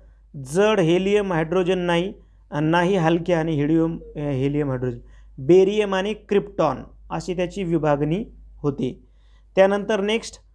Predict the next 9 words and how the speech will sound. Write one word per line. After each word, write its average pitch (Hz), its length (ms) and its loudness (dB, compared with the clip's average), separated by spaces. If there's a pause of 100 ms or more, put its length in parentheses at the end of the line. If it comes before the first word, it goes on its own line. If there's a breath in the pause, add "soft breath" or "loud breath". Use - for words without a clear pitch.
(480)
धनुष्यबाणातून 214 1200 2
बाण 196 340 6
सोडताना 175 800 0 (460)
धनुष्य 170 800 0 (500)
बाण, 160 600 2 (560)
दोरी 185 800 0 (140)
व 175 180 0
व्यक्तीचा 190 680 -2
हात 170 300 4